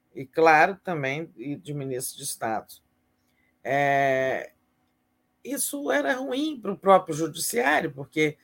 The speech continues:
ficava uma casta, né? É,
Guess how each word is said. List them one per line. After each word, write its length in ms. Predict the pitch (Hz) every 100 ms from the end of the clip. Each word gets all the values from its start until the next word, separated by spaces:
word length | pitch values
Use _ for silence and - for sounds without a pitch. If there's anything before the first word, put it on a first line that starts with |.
| _ _ _
ficava 460 | - 151 151 147 143
uma 220 | 156 156
casta, 680 | - 180 240 262 - 160 143
né? 320 | 143 190 196 _ _ _ _
É, 920 | 151 156 151 147 147 143 139 139 117